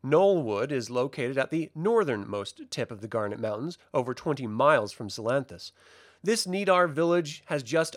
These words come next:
under five hundred residents who have carved their homes into the side of the hills, with small paths connecting nearly every residence.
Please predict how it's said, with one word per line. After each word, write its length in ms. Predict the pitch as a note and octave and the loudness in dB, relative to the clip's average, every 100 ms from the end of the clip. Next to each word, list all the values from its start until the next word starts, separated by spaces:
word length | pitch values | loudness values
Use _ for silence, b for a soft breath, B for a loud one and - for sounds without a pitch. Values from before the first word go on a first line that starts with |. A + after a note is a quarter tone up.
| - | 0
under 320 | F#3+ G3+ G3 | 2 2 -2
five 320 | - D#3 D3+ | 2 2 2
hundred 360 | D3 C3 A#2+ A2+ | -2 -2 -2 4
residents 580 | F#3 D3 G#2+ C#3 G3+ | 4 4 -2 -4 -6
who 100 | - | -6
have 200 | G#2+ G2+ | -6 -6
carved 360 | - D3 C#3 A#2+ | -2 2 2 0
their 140 | B2 | -2
homes 440 | A2 C#3+ C#3+ D3 C3+ | 0 0 0 -2 -6
into 320 | E3+ D#3 - | -6 -6 -8
the 60 | B2+ | -12
side 340 | - E3+ D#3+ | -6 -4 -4
of 100 | B2+ | -6
the 80 | A#2 | -8
hills, 400 | A#2 A3 C#3 C#3+ B B B | -4 -2 -2 -4 B B B
with 140 | D#3 | -4
small 400 | - C#3+ D3+ G#3+ | -4 -2 0 0
paths 480 | - F#3+ F#3+ F3 E3 - | -2 0 0 -2 -8 -10
connecting 580 | D#3 C#3+ F#3+ F#3+ F#3+ E3 | -6 -2 -2 -2 -4 -2
nearly 400 | F3+ F#3 G3 - | -2 -2 -4 -4
every 320 | G#3 D3+ B2 | -4 -4 -4
residence. 600 | C3+ B2+ G#2 F2 - - | 0 2 0 -6 -16 -16